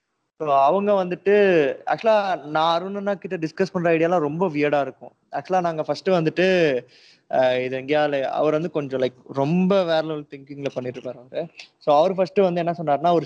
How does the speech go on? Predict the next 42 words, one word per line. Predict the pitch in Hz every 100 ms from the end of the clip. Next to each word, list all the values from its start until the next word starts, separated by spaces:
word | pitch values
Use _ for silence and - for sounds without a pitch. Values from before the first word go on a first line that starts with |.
| -
ஸ்பேஸ்ல | 175 190 196 180
வந்து | 170 170
ஒரு | 156 143 135
இது | 131
பண்ற | - 131 127
மாதிரி | 131 135 123
பண்ணலாமா | 123 123 123
அப்படின்னு | 120 123
கேட்டாரு | 123 123 123 120
என்கிட்ட. | _ - 143 - _ _ -
<laughs> | - - 165 147
வேணாம், | 175 160
நம்ம | 156 147
முதல்ல | 180
நம்ம | 165 139
வீட்டுக்குள்ள | 165 -
இருக்கலாம், | 139 - 139
அப்புறம் | 139 139 135 131
ஸ்பேஸுக்கு | 135 143 131
போலாம்னு | 131 139
சொல்லிட்டு | - 127 180 190 _ _ _ _ _
அப்ப | 156 156
பண்ண | 175 165
ஐடியா | 143 123
தான் | 120
அது. | - _ _ - 151
ஆக்சுவலா | 233 214
என்ன | 180 247 233
ஐடியான்னா, | 196 180 151 214 233 - -
நல்ல | 143 156 190
ஒரு | 185
மட்ட | 147 135 190
மத்தியானத்துல | 156 170 175 160 135 160 - -
வீட்ல | 165 170 170
ஒரு | 147
இளையராஜா | 151 175 165
சாங் | 151 143
போட்டா | 135 135
எந்த | 151 143
சாங் | 156 147
போட்டு | 139 - 123
கேட்பீங்க | - 123 127